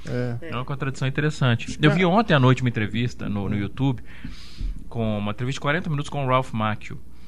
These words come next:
Speaker 1: Sim.
Speaker 3: o Karate Kid. Aí foi feita ano passado. Eles exibiram um filme e depois tem um, um Q and A com ele. E, e aí ele fala disso, né, nessa entrevista. Ele fala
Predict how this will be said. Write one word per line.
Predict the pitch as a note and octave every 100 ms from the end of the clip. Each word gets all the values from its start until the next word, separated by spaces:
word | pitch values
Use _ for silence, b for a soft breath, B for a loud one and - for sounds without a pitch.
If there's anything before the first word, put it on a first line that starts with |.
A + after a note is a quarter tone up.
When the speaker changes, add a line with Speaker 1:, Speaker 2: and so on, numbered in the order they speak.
| B
Speaker 1:
Sim. | - D#3+ D3
Speaker 3:
o | -
Karate | A2+ G#2 A#2
Kid. | - - G2 - - - -
Aí | G#2 G#2+ G#2+ B2 A#2+ D#3
foi | - C3 B2+
feita | - C#3+ C#3+ D3
ano | D#3
passado. | D#3+ D3+ A#2 G2
Eles | G2+
exibiram | A2 A2 G#2 A#2+
um |
filme | C3 D3 D#3 E3 D#3
e |
depois | C#3+ C#3+ C#3
tem | D#3
um, | C#3+ A2 - B B B
um | A#2+
Q | - B2+
and | A2+ A2
A |
com | -
ele. | A2 C3 G#2+ - - - - - - - - - -
E, | A#2 A#2 A#2+ A#2 A2+ G#2
e | A#2+
aí | B2+
ele | C#3
fala | - D#3+ C#3+
disso, | A2 G#2+ A2
né, | G2+
nessa | G#2+ G#2+ -
entrevista. | G2+ G2+ G#2+ G2+
Ele | G2+
fala | - G#2